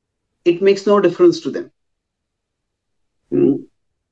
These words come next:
Why it makes no difference is because they are detached. Because they can function equally well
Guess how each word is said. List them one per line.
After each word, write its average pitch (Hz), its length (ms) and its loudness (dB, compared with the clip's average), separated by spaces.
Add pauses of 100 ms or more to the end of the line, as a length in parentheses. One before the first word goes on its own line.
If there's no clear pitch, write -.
(680)
Why 156 300 -2
it 175 120 -8
makes 190 240 -2
no 180 120 2
difference 175 380 -2
is 214 120 -8
because 170 480 -2
they 160 200 2
are 175 120 -2
detached. - 680 -6 (1200)
Because 160 320 0
they 160 140 0
can 165 180 -2
function 180 400 -2
equally 196 460 -2
well 175 540 0